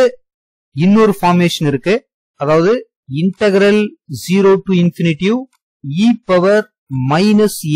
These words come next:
ax into x power n minus one into dx. அதாவது இந்த x-க்கு முன்னாடி கோஎஃபிஷியன்ட் இருந்தா இந்த gamma ஃபங்க்ஷன் என்ன ஆகும் அப்படிங்கிறது தான். So, this is equal to gamma of n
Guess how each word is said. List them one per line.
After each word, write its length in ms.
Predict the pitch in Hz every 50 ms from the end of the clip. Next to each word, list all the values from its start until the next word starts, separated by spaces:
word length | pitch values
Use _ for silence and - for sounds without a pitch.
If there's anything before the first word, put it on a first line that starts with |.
| 156 160 156
ax 220 | 151 135 120 _ - - - - - - _ _ _ _ 131 135 175
into 340 | 196 208 196 208 - 220 226 226 226 - - 151 139 143 165 170
x 20 | - - - _ -
power 280 | 196 190 185 190 196 196 196 - _ _ _ 139 135 135 147 160
n 20 | 180 180 175 160
minus 340 | 156 156 151 151 151 - - - 160
one 120 | 165 180 185 180 - _ - 135 135 165
into 320 | 185 185 170 - - 196 196 175 127 120 131
dx. 280 | 156 160 151 135 117 - - - - _ _ -
அதாவது 260 | 135 143 156 165 170 175 170
இந்த 120 | 160 143 135 131 143 151 -
x-க்கு 360 | - - 214 196 - - 220 190 156
முன்னாடி 320 | 156 160 165 165 170 180 175 - -
கோஎஃபிஷியன்ட் 600 | 170 175 180 180 170 156 - - 170 156 135 143 143 143
இருந்தா 280 | 143 143 135 156 185 240 - _ _ _ _ _ - 135
இந்த 120 | 135 135 139 123 -
gamma 280 | 147 160 180 185 180 175 160 -
ஃபங்க்ஷன் 380 | - 156 147 - - 170 165 151 135 135
என்ன 120 | 143 151 147 143 139
ஆகும் 260 | 135 127 139 135 113 107 _ _ - 131
அப்படிங்கிறது 440 | 131 135 135 135 131 120 120 110 131
தான். 100 | 156 202 - _ _ -
So, 60 | - 151 135 131
this 140 | 165 165 - - 208
is 80 | 185 - - 180
equal 280 | 185 180 - 170 165 151 135 -
to 60 | 175 220 - - _ _ _ _ _ _ _ _ -
gamma 340 | 143 156 180 190 196 185 185 190 185
of 60 | 175 - - - 147 131 131 143 151
n 80 | 170